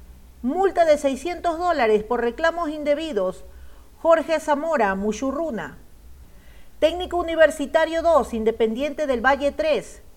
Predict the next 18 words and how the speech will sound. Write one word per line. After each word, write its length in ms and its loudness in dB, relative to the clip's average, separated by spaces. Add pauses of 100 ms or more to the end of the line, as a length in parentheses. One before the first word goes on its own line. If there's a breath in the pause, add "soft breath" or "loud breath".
(340 soft breath)
Suspensión 720 0
dos 160 0
partidos 640 0
por 280 0
juego 300 4
brusco, 580 -2
Christopher 600 -2
Tutalchá. 800 -2 (440 soft breath)
Suspensión 720 -2
de 120 -4
un 160 -8
partido 520 -2
por 260 0
juego 300 -2
brusco, 560 -6
Alexis 540 2
Santa 340 -4
Cruz, 340 -4